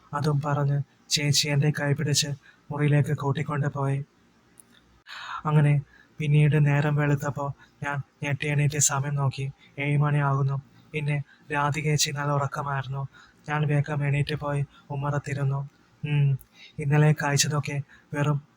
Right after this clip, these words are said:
മോശം സാധനമായിരുന്നു. പക്ഷേ അത് കഴിഞ്ഞ് രാധികേച്ചി തന്നത് അടിപൊളിയായിരുന്നു. നല്ല തേനിൻ്റെ രുചിയായിരുന്നു.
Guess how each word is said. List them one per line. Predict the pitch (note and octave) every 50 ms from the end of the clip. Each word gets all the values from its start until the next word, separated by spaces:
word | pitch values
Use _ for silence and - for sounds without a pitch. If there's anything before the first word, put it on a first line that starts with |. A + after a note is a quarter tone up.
| -
മോശം | D3 C#3+ C#3+ C#3 - D#3 D3
സാധനമായിരുന്നു. | C3+ - D3 C#3+ C#3+ C#3 C#3 D3 D3 C#3+ C#3+ C#3 C3+ C3 C3+ C#3 C#3 C#3 - - - - - _ -
പക്ഷേ | D3 C#3 - - D3+ C#3+ C#3 - - _ -
അത് | D3+ C#3 D#3+ C#3+
കഴിഞ്ഞ് | D3+ D3 D3 D3 C#3+ D3 C#3+ C#3+ C#3+ - _ _ _ - - -
രാധികേച്ചി | C#3+ C#3+ D3 C#3+ D#3+ C#3 D3 D3+ C#3 -
തന്നത് | D#3+ D#3 D3 C#3 D3 C3 - C#3+ C#3+ - _ _ - -
അടിപൊളിയായിരുന്നു. | C#3+ C3+ C#3+ C#3+ - D3+ D3 D3 D3 C#3+ C#3+ C3+ C3+ C#3 C#3 C#3+ C#3 _ - - - _
നല്ല | - D3 D3 D3 D3 C#3+ - - _ _ _ -
തേനിൻ്റെ | D3 D3 D3+ D3 D3+ D3 C#3+ D3+
രുചിയായിരുന്നു. | D3 D3 C3+ - D3 C#3+ C#3 C#3 C3+ C3+ C3+ C#3